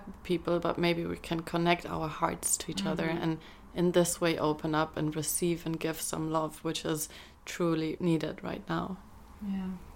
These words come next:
Speaker 2: so beautiful.
Speaker 1: Yeah. And talking about love, uh,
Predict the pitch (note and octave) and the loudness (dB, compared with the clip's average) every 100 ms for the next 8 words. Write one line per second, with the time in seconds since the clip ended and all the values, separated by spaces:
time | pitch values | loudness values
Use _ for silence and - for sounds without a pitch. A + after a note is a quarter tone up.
0 | - - A3+ A3 G3+ B3 - - - - | -14 -10 -10 -6 -4 -4 -8 -10 -14 -8
1 | - E3 D#3 E3+ F3+ - - - - F3+ | 0 2 2 -2 -6 -14 -16 -6 4 8
2 | F3 E3+ - F#3 F3+ F#3+ E3+ E3 - E3+ | 8 6 2 2 4 4 4 4 2 6
3 | F3 E3+ E3+ - - - E3 D#3+ D#3+ | 6 6 0 -12 -12 -4 -2 0 -2